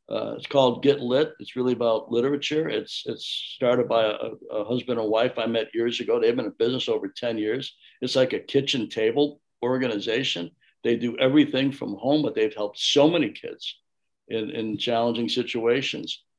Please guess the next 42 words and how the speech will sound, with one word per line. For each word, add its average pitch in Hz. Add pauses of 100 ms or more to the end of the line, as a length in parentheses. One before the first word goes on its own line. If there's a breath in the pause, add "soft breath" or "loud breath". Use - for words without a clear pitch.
(140)
become 117 (300)
better 123
at 110
reading 117
and 101
writing 123
and -
expressing 127
themselves. - (540)
And 120
it's, 117
it's 123
phenomenal. 127
And 107
I, 107
I -
think 180
about 123 (180)
how 139
it's, -
and 127
they've 135
had, 120 (460 soft breath)
they've 127
had 127
some 151
of 156
their 127
students 147
perform 127
at, 107 (160)
at 120
the 110
White 123
House. 90
They've 107
had 107
people 120
that 113
have 107
gone 120
to 107